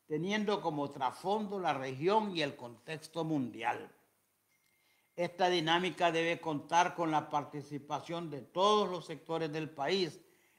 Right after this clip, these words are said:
entre ellos organizaciones sociales de derechos humanos, defensores ambientales,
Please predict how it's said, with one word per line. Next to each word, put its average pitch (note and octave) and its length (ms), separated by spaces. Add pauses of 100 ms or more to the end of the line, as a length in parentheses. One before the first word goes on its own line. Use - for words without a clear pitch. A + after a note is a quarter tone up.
(140)
entre D3+ 540
ellos F#3+ 280
organizaciones C#3+ 960
sociales E3+ 580 (360)
de B2 120
derechos D3+ 440
humanos, D#3+ 540 (340)
defensores E3+ 680
ambientales, E3 760